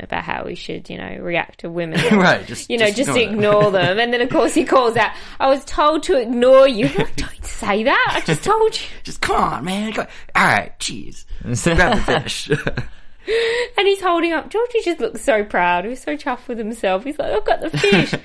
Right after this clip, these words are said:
Speaker 2: <laughs>
Speaker 1: Poppy's like, "Oh, this doesn't help my singing. Can we go now?"
Speaker 3: Yeah,
Speaker 2: That
Speaker 3: that
Speaker 2: smells
Speaker 3: actually
Speaker 2: like fish.
Speaker 1: Yeah.
Speaker 3: I like that little interaction 'cause there's also just, again, Poppy getting really, um, annoyed, and she really had a lot of personality in this episode.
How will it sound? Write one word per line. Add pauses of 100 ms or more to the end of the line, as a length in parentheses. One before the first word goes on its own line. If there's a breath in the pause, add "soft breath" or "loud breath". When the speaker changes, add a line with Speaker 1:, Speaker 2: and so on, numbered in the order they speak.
Speaker 2:
<laughs>
Speaker 1:
Poppy's
like,
"Oh,
this
doesn't
help
my
singing.
Can
we
go
now?" (240)
Speaker 3:
Yeah, (100)
Speaker 2:
That
Speaker 3:
that
Speaker 2:
smells
Speaker 3:
actually
Speaker 2:
like
fish.
Speaker 1:
Yeah. (100)
Speaker 3:
I
like
that
little
interaction
'cause
there's
also
just,
again,
Poppy
getting
really,
um,
annoyed,
and
she
really
had
a
lot
of
personality
in
this
episode.